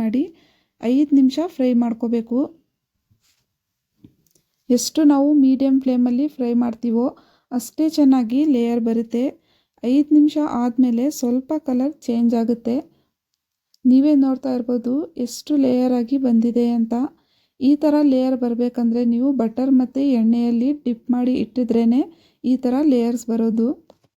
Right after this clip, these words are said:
ರೆಸಿಪಿ ಇಷ್ಟ ಆದ್ರೆ ಚಾನಲ್ನ ಸಬ್ಸ್ಕ್ರೈಬ್ ಮಾಡ್ಕೊಳ್ಳಿ, ಲೈಕ್ ಮಾಡಿ ಮತ್ತೆ ಫ್ಯಾಮಿಲಿ ಫ್ರೆಂಡ್ ಜೊತೆ ಶೇರ್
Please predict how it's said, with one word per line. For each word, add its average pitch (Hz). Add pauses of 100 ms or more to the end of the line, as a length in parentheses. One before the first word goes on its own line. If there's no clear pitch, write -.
(380)
ರೆಸಿಪಿ 277 (160)
ಇಷ್ಟ - (140)
ಆದ್ರೆ 262 (140)
ಚಾನಲ್ನ 247 (160)
ಸಬ್ಸ್ಕ್ರೈಬ್ 240
ಮಾಡ್ಕೊಳ್ಳಿ, 233 (120)
ಲೈಕ್ 220
ಮಾಡಿ 226 (100)
ಮತ್ತೆ 226 (120)
ಫ್ಯಾಮಿಲಿ 226
ಫ್ರೆಂಡ್ 220
ಜೊತೆ 226 (100)
ಶೇರ್ 226